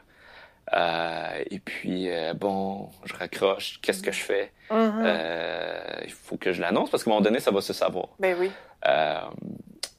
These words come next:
Speaker 1: le fait d'avoir couché avec une fille en dehors du mariage, ça allait peut-être pas jamais se savoir.
Speaker 2: Mhm.
Speaker 1: Mais là, elle était enceinte.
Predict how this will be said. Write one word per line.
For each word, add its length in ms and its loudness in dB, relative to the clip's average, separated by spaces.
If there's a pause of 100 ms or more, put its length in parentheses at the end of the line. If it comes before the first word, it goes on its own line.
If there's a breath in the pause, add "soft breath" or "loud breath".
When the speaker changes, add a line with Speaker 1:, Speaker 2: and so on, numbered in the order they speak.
(640)
Speaker 1:
le 120 6
fait 160 2
d'avoir 320 8
couché 260 -4
avec 220 2
une 120 2
fille 380 6
en 80 2
dehors 220 6
du 60 4
mariage, 640 6 (200)
ça 80 -6
allait 100 -2
peut-être 200 -4
pas 140 -2 (180)
jamais 240 -4
se 100 -8
savoir. 480 -4
Speaker 2:
Mhm. 520 2 (100)
Speaker 1:
Mais 80 -6
là, 100 4
elle 60 4
était 160 -2
enceinte. 280 -10